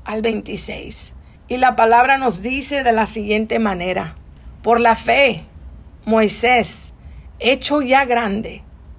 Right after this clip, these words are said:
rehusó llamarse hijo de la hija de Faraón, escogiendo antes ser maltratado con el pueblo de Dios que gozar de los deleites temporales del mundo,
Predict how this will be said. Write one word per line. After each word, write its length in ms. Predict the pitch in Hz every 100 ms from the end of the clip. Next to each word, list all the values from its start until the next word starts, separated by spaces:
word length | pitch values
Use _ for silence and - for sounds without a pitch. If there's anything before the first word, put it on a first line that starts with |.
| -
rehusó 720 | - 226 240 226 - - 254
llamarse 640 | 277 277 269 254 220 - - - -
hijo 400 | 233 233 233 220
de 140 | 196
la 240 | 190 - - - - -
hija 340 | 233 247 240 226
de 120 | 202
Faraón, 580 | - 170 156 151 165 208 - - - - - - -
escogiendo 1000 | 220 220 247 233 269 277 311 311 339 339 - - -
antes 800 | 233 277 302 - 196 - - - - - -
ser 320 | - 226 262
maltratado 800 | 277 285 262 220 220 254 277 294
con 180 | 262 220
el 140 | 196
pueblo 420 | - 262 294 330
de 140 | 311 277
Dios 520 | 214 180 - - - - - - - - -
que 140 | 226 226
gozar 500 | 208 - 226 254 254
de 80 |
los 200 | 269 233
deleites 720 | 180 202 202 233 247 262 240
temporales 800 | - 214 202 202 196 226 247 180
del 180 | 170 165
mundo, 400 | 165 160 156